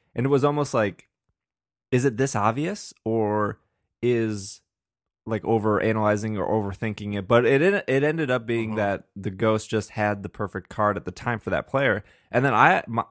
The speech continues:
Speaker 1: my situation always seemed to be last, and it always seemed to be more abstract.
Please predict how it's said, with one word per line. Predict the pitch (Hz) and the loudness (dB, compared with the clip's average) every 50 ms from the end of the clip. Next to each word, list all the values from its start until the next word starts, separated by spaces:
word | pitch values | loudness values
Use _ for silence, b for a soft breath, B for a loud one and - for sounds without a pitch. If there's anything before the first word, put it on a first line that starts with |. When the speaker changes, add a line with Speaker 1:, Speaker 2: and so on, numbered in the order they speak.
| - _ - | -8 _ -8
Speaker 1:
my | 117 110 107 104 101 117 147 165 156 139 127 107 | -4 -2 0 2 2 2 2 2 2 0 0 -2
situation | - - 120 - - 113 110 104 98 117 | -4 -6 -8 -6 -4 -4 -4 -2 -2 -2
always | 117 139 156 156 | -2 0 -2 -2
seemed | - - 147 120 | -4 -6 -8 -6
to | 107 | -6
be | 107 107 95 | -4 -4 -2
last, | 98 98 104 104 104 98 - - | 2 2 4 4 2 0 -4 -8
and | 98 101 | -8 -8
it | 101 - 98 113 - _ _ - | -8 -8 -8 -10 -12 _ _ 0
always | 123 147 156 151 | 2 2 2 0
seemed | - 151 143 127 | -2 -6 -6 -4
to | 123 | -4
be | 120 117 | -4 -4
more | 113 107 107 104 87 | -2 -2 0 0 0
abstract. | 104 101 - - - - 101 101 123 - - | 0 0 -2 -6 -8 -4 -4 -4 -4 -6 -8